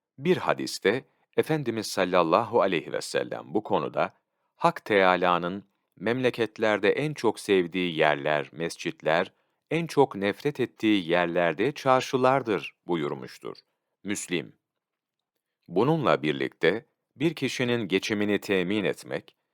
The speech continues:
veya alışveriş gibi sebeplerle çarşı ve pazarlarda bulunması gerekebilir. Bu durumlarda aşağıdaki şartlara uymalıdır. Alım ve satım gibi haller,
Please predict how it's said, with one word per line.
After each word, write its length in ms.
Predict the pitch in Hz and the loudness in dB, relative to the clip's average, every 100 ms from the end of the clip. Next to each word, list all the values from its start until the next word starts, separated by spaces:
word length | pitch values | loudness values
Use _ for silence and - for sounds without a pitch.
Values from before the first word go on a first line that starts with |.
| _ | _
veya 360 | 92 110 107 - | 4 6 6 6
alışveriş 680 | 101 101 107 - 104 147 - | 4 4 0 0 -2 0 -4
gibi 300 | - 113 113 | -4 -2 -2
sebeplerle 880 | - 104 98 95 - 95 87 80 67 | 0 2 4 2 2 2 4 2 -4
çarşı 480 | - 92 80 - 147 | 4 6 6 2 2
ve 140 | 127 | 2
pazarlarda 920 | 120 101 87 92 90 87 87 82 87 | 2 0 2 4 4 4 2 2 0
bulunması 520 | 76 82 78 76 - 160 | 0 -4 -2 -4 -4 -2
gerekebilir. 800 | 101 80 69 98 80 57 - - _ _ _ - | 0 -2 -2 -4 -4 -6 -12 -20 _ _ _ -4
Bu 100 | 180 | 0
durumlarda 760 | 123 80 64 58 - 95 135 - _ _ | 2 0 -2 -4 0 0 0 -4 _ _
aşağıdaki 640 | - 123 - 110 95 92 175 | -2 0 4 6 6 0 -4
şartlara 640 | - 135 127 - 131 135 | 0 2 2 2 4 6
uymalıdır. 800 | - 87 73 71 64 60 62 - _ _ _ _ _ - | 2 -2 -2 -2 -2 -6 -10 -14 _ _ _ _ _ 4
Alım 300 | 107 170 151 | 6 4 0
ve 80 | |
satım 400 | 135 131 123 170 | 0 0 0 -2
gibi 200 | 95 80 | -2 -2
haller, 500 | 76 73 57 69 107 | 2 2 2 0 0